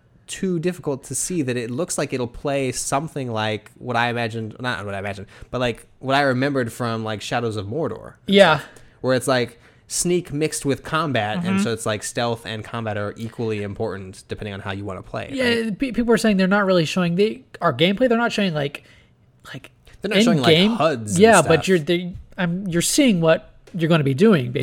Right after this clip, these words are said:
Speaker 2: basically.
Speaker 1: yeah. I'm like, I'm like, it doesn't seem this difficult
Speaker 2: No, it
Speaker 1: to
Speaker 2: doesn't.
Speaker 1: understand what we're gonna play.
Speaker 2: It
Speaker 1: Um,
Speaker 2: looks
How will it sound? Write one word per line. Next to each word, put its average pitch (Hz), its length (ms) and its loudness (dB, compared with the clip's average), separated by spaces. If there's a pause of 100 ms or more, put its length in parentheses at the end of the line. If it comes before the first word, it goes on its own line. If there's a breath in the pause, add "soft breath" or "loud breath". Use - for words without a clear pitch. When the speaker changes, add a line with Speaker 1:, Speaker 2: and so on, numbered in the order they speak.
(140)
Speaker 2:
basically. 131 300 -4
Speaker 1:
yeah. 104 280 -6
I'm 147 140 -2
like, 165 200 0
I'm 160 120 0
like, 185 160 -4
it 359 80 -2
doesn't 466 260 4
seem 196 300 0
this 143 160 2
difficult 143 360 2
Speaker 2:
No, 165 220 6
it 143 60 6
Speaker 1:
to 123 60 2
Speaker 2:
doesn't. 139 220 6
Speaker 1:
understand 117 460 -2
what 113 180 -2
we're 113 180 -2
gonna 104 260 -4
play. 101 360 -8
Speaker 2:
It 190 220 4
Speaker 1:
Um, 151 220 0
Speaker 2:
looks 196 420 0